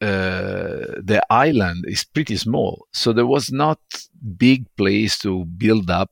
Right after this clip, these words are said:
field for, to play football. But Venice, in term of, um,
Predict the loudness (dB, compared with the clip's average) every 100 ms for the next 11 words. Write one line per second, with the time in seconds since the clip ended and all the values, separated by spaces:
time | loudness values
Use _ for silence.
0 | -8 -8 -2 -2 -2 -8 -14 -18 _ _
1 | _ _ -6 -6 -4 -8 -4 0 2 0
2 | -8 -12 -12 -12 -12 -16 -20 -20 -18 -2
3 | 0 0 -2 _ _ _ _ _ _ -2
4 | 2 2 2 0 -2 -4 -2 0 0 0
5 | -2 -4 -8 -8 -6 -6 -10 -12 -16